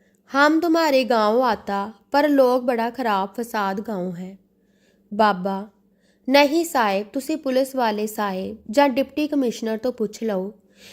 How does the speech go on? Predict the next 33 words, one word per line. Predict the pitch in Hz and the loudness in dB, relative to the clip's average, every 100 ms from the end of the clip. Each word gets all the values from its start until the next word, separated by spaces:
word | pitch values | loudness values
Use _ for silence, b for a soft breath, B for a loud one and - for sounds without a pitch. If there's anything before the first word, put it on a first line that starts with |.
| B - | B 0
ਜੇ | 311 | 4
ਉਹਨਾਂ | 302 294 311 330 | 6 6 4 2
ਨੇ | 339 | 0
ਤੁਹਾਨੂੰ | 339 311 302 247 240 | -2 -4 -2 -2 -2
ਸਾਡੇ | 240 269 214 220 | 0 0 0 -4
ਪਿੰਡ | 240 233 220 | -2 -2 -2
ਬਾਬਤ | 233 226 190 214 | 0 -2 -2 -4
ਦੱਸਿਆ | 202 220 - 196 196 | -4 -6 -4 -4 -4
ਕਿ | 196 285 | -4 -2
ਉੱਥੇ | 277 254 277 285 | 0 0 2 0
ਕਦੀ | 285 277 | 0 -2
ਫੌਜਦਾਰੀ | 269 247 202 202 220 214 233 | 0 2 2 -2 -4 -4 -4
ਨਹੀਂ | 220 196 240 | -4 -4 -4
ਹੋਈ, | 233 202 185 220 _ b b b b | -4 -4 -6 -12 _ b b b b
ਦਾਰੂ | 233 277 269 285 | 4 6 6 2
ਦੀ | 302 330 | -2 -4
ਹੱਟੀ | 302 277 - 220 | -4 -8 -8 -8
ਚਾਈ | 226 240 208 226 233 | -6 -4 -2 -2 -2
ਗਈ | 220 196 196 | -4 -4 -6
ਹੈ, | 190 196 214 - | -8 -12 -16 -4
ਥਾਣਾ | 269 254 262 285 | 0 2 2 0
ਕਦੇ | 294 277 | 0 2
ਉੱਥੇ | 285 214 214 240 | 2 0 -2 -2
ਨਹੀਂ | 233 214 247 | -2 -4 -4
ਗਿਆ, | 220 190 190 - _ B B B _ | -4 -6 -8 -14 _ B B B _
ਤਸੀਲੇ | 311 311 311 277 311 | 0 4 2 4 4
ਕਦੇ | 320 311 302 | 4 0 0
ਕੋਈ | 294 247 240 | 2 2 2
ਮੁਕੱਦਮਾ | 247 240 220 220 240 | 0 -2 -2 -2 -2
ਲੈ | 262 254 | -2 -2
ਕੇ | 240 202 | -2 -4
ਨਹੀਂ | 202 202 233 | -4 -4 -2
ਆਇਆ, | 208 185 185 196 | -2 -4 -6 -12